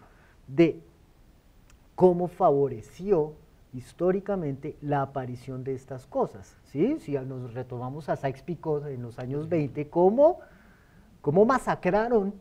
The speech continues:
masacraron el mundo árabe, cómo masacraron el Medio Oriente con unas fronteras totalmente arbitrarias, sin tener en cuenta las divisiones religiosas, históricas y culturales.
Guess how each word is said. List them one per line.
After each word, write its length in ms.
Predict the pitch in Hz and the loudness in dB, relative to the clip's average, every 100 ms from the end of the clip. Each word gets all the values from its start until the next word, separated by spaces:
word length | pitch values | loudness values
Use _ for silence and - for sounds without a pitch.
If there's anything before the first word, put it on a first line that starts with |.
| - _ _ _ _ _ _ - | -20 _ _ _ _ _ _ -8
masacraron 640 | 143 - - 190 240 302 | -6 -6 2 4 4 0
el 100 | 226 | 0
mundo 400 | 165 160 170 190 | 2 2 4 6
árabe, 400 | 165 139 156 220 | 6 6 2 0
cómo 220 | 180 175 | -4 -4
masacraron 520 | 202 202 - 143 170 | -4 -6 -2 0 0
el 100 | 196 | -2
Medio 280 | 170 143 160 | -2 0 2
Oriente 380 | 190 196 185 208 | 2 2 0 -2
con 140 | 202 | 0
unas 200 | 143 151 | -2 -6
fronteras 480 | - 190 127 123 160 | -8 -8 -6 -8 -4
totalmente 600 | 190 - 131 143 156 - | -4 -4 -6 -8 -10 -6
arbitrarias, 920 | 190 190 214 - 147 139 127 160 - - - - _ - _ | -6 -2 -4 2 2 2 0 -8 -10 -20 -20 -20 _ -20 _
sin 220 | - 185 | 0 0
tener 280 | 175 165 147 | 2 2 4
en 100 | 160 | 0
cuenta 400 | - 214 190 208 | 4 4 6 8
las 160 | 202 196 | 8 6
divisiones 720 | 196 151 - 147 156 160 - _ _ _ _ - | 4 0 0 2 2 0 -10 _ _ _ _ -2
religiosas, 840 | 151 170 156 - 180 196 196 233 226 | 8 8 8 12 12 12 12 6 6
históricas 760 | 170 - 175 175 196 233 226 | 0 6 8 8 6 -2 -2
y 60 | 196 | -8
culturales. 760 | - 165 143 127 156 311 214 | -2 -2 -2 -2 0 0 -4